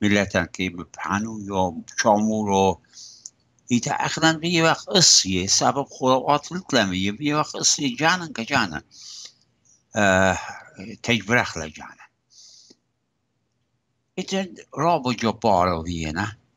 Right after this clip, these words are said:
جا امتن. بیزن شولان جوله که تن انه عبی و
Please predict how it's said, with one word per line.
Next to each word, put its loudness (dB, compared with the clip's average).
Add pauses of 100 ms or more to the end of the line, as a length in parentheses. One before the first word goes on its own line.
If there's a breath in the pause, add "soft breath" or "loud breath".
(1080)
جا 4 (140)
امتن. -6 (1300)
بیزن 2
شولان 4
جوله 0
که 2
تن 0
انه 0
عبی 2
و 4